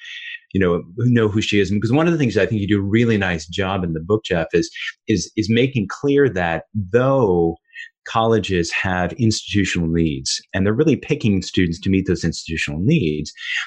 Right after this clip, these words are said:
that the people making these decisions are also human beings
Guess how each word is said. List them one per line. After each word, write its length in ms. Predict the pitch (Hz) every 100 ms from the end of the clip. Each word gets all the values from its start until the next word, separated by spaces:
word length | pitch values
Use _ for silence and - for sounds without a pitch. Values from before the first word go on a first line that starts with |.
| -
that 140 | 110 107
the 60 |
people 260 | 107 123 117
making 300 | 98 95 98
these 140 | 90 -
decisions 520 | 85 - 82 82 80
are 200 | - 95
also 640 | 95 95 - 85 80 76 -
human 380 | - 117 98 87
beings 360 | 85 87 71